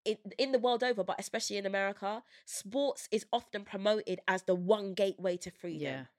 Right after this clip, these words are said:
Speaker 1: Oh, you don't wanna go jail? You're gonna play
Speaker 2: Sports.
Speaker 1: ball.
Speaker 2: Yeah.
Speaker 1: You don't wanna be a rapper? You're
Speaker 2: Yeah.
Speaker 1: gonna play ball.
Speaker 2: Yeah.
Speaker 1: Now, that for me, that's what's leaving a bad taste in my mouth, because I'm like, when are we as a people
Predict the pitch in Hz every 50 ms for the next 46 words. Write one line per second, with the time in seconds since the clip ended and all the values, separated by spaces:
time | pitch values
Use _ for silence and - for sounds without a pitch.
0 | _ _ _ _ - 208 214 196 214 262 262 285 277 - 269 262 262 240 262 254
1 | 233 196 - 220 214 233 254 285 330 320 - 185 190 175 160 - - 185 180 135
2 | 135 180 170 139 117 104 156 147 127 113 85 123 - _ _ - 165 233 285 294
3 | 269 269 294 285 277 254 269 254 240 247 262 240 - - 247 220 214 214 - 214
4 | 196 185 135 190 175 175 165 160 165 143 117 80 78 147 143 131 120 117 - -
5 | - 208 240 - - 202 269 339 - - - - 240 226 220 214 196 180 - 302
6 | 320 302 - - - 196 - - 226 233 208 202 202 190 190 185 180 - - 196
7 | 185 - - 185 190 165 170 170 175 - 175 - 190 190 190 180 190 185 170 -
8 | 190 190 220 269 294 285 277 226 202 202 233 233 214 - - 196 185 - 170 -
9 | - - 208 208 208 - 220 220 220 247 285 285